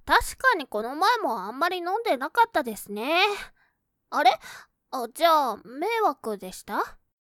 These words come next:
うーん？それは、私と飲むなら楽しいってことですか？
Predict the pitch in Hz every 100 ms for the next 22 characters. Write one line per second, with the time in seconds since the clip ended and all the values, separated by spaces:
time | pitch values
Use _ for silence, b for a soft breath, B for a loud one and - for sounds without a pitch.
0 | _ _ _ _ _ _ _ _ _ 226
1 | 214 214 233 240 285 339 453 508 - B
2 | 381 B - 349 285 277 302 311 269 -
3 | 302 - 415 453 - 480 466 494 403 320
4 | 254 - 247 302 - 415 359 466 - 466
5 | - 262 247 233 226 - 247 294